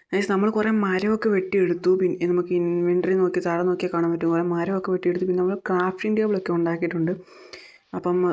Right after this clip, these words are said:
ഓ, ദേ ഒരു കുതിര ഇരിക്കുന്നു ഗൈസ്. എൻ്റെ മുന്നിൽ മണ്ടേ കയറാൻ പറ്റും, നോക്കാം. ഇത് ഇതിന് വേണ്ടി, എൻ്റെ കുഞ്ഞാ, കൊള്ളാം കേട്ടോ. ഓക്കെ, നമുക്ക് കയറിയിരിക്കാം. ഓ, എൻ്റെ മോനെ, കുതിരയുടെ മണ്ടേ കയറി.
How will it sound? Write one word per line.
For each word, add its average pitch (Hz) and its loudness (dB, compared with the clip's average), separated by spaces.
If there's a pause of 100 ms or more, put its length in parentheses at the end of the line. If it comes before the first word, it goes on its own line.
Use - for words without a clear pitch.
ഓ, 185 -4
ദേ 196 -6
ഒരു 208 -2
കുതിര 185 0
ഇരിക്കുന്നു 202 -2
ഗൈസ്. 202 -6 (420)
എൻ്റെ 185 -8
മുന്നിൽ 170 -4
മണ്ടേ 180 -2
കയറാൻ 175 -4
പറ്റും, 170 -4
നോക്കാം. 175 -6 (720)
ഇത് 196 -4 (220)
ഇതിന് 185 -6
വേണ്ടി, 190 -8 (120)
എൻ്റെ 208 -14
കുഞ്ഞാ, 180 -2 (380)
കൊള്ളാം 175 -8
കേട്ടോ. 185 -12 (440)
ഓക്കെ, 185 -12
നമുക്ക് 175 -4
കയറിയിരിക്കാം. 180 -4 (440)
ഓ, 208 0 (360)
എൻ്റെ 214 0
മോനെ, 196 -2
കുതിരയുടെ 175 0
മണ്ടേ 196 -2
കയറി. 170 0